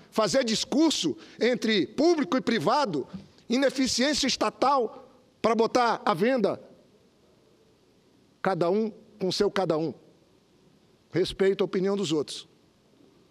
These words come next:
Mas eu não posso concordar que, pelo menos, a gente torne público aquilo que a gente tá vendo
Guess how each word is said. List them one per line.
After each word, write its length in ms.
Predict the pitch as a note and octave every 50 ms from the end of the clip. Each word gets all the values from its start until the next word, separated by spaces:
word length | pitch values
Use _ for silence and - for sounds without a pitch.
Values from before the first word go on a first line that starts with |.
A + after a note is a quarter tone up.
| _ _ _ _ _ _ _ _ _ _ _ _ -
Mas 600 | D3+ D#3+ E3+ E3+ D#3+ C3+ - - - - - - _ _ _ _ _ _ _ _ _ _ _ _ _ _ _ _ _ - _ _ _ _ _ _ _ _ _
eu 160 | G#3+ G#3 G#3+
não 100 | G#3 E3+
posso 280 | - F3 E3 D#3 - -
concordar 640 | - E3 - - D#3+ C3 B2+ B2+ C#3 D3+ C#3 B2+ - - _ _ _ _ _ _ _ _ _ _ _ _ _ _ _ _ _ _ _ _ _ _ _ _ _ _ -
que, 600 | - E3+ E3 E3 D#3+ D#3 D#3 D3+ C#3+ C3 A#2 G2+ - - - _
pelo 260 | - A#3 B3+ B3 F#3+
menos, 540 | D3+ D3 C#3+ C3+ A#2 F#2+ F2+ - - - _ _ _ _ _ _ _ _ _ _ _ _ _ _ _ _ _
a 120 | D3+ D3
gente 300 | C3+ C#3 F3 E3+ - D#3+
torne 300 | - - E3 D#3+ F3 F3
público 480 | - - E3 C#3+ A#2+ G#2 A2+ - - - _ _ _ _ _ _ _ _ _ _ _ _ _ _ _ _ _ _ _ _ _
aquilo 380 | - D#3+ - - F3 E3+ E3+ E3
que 100 | - F3+
a 60 | D3
gente 280 | A#2 C3+ E3 D#3 - -
tá 100 | F3 D3
vendo 400 | A#2+ B2+ C#3 D3 D3+ D3 D3+